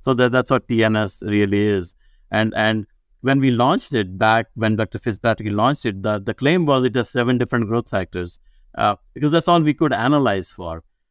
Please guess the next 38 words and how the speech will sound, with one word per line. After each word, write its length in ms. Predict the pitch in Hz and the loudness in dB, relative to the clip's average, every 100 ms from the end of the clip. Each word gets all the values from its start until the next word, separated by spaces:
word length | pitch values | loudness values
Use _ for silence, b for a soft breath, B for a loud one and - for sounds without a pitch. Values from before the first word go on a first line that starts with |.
| _ - | _ -2
What 220 | 120 123 | -2 0
we 100 | 127 | 0
now 260 | 113 127 | 2 2
know 340 | 131 120 147 156 | 2 -2 0 0
is 140 | 131 | 0
that 180 | 127 110 | -2 -2
it 100 | 110 | -2
has 160 | 120 110 | -2 -2
literally 420 | 131 - 131 117 | -4 0 -2 -2
thousands 460 | - 104 117 135 113 | 0 2 2 -2 0
of 140 | 110 | 0
different 320 | 98 107 107 101 | 0 -2 -2 0
molecules 640 | 98 101 - 95 90 - | 0 -2 -4 -4 -4 -4
like 180 | 95 - | -6 -4
proteins, 420 | 101 90 95 95 | -6 -2 -4 -4
peptides, 680 | 98 95 - 98 95 90 - _ _ _ | -6 -6 -2 -2 -2 -6 -20 _ _ _
and, 160 | - - | -10 -4
and 160 | 117 | 0
their 140 | 123 117 | 0 0
different 420 | 110 - 123 113 | -2 -2 -4 -4
functions, 720 | - 151 160 - - 73 - _ _ _ - | 0 0 0 -6 -14 -16 -20 _ _ _ -6
and, 280 | 101 104 104 | -2 -2 2
uh, 260 | 101 98 - _ _ - | 2 2 -2 _ _ -6
and 180 | 104 107 | -2 2
also 300 | 127 127 127 | 2 2 2
large 260 | 120 113 | 2 2
number 260 | 117 113 113 | -2 0 0
of 280 | 110 110 - | 0 -2 -4
exosomes. 680 | - 135 151 123 101 95 - | -6 -4 -4 -4 -4 -6 -4
But 160 | 123 | -4
what 200 | 113 151 | 0 2
really 220 | 165 175 139 | 2 4 2
differentiates 840 | 120 - 180 - - 131 120 - | 0 -2 -6 -4 -2 0 -2 -4
that 220 | 117 107 | -4 -2
original 440 | 110 123 123 123 101 | 0 0 0 -2 -2
T 180 | 113 | 0
N 140 | 113 107 | 2 2
S 280 | 101 92 | -2 -4